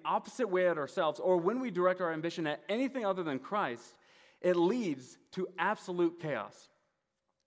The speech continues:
Okay, you know what is a great time? Something that I love doing. Bowling, okay? Um, I love going bowling with a group of people. You know, every guy's trying to show their land speed record that they have, um,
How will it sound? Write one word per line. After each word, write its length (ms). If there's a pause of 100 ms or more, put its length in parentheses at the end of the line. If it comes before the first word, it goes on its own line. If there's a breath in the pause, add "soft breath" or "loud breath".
(280)
Okay, 240 (920 soft breath)
you 120
know 400 (300)
what 180
is 80
a 40
great 240
time? 220
Something 240
that 80
I 40
love 320
doing. 260 (1200)
Bowling, 400 (360)
okay? 240 (480 soft breath)
Um, 400 (960)
I 80
love 260
going 260
bowling 220
with 120
a 40
group 180
of 100
people. 540
You 80
know, 120
every 240
guy's 320
trying 160
to 40
show 220
their 120
land 240
speed 220
record 320
that 100
they 120
have, 440 (520 loud breath)
um, 520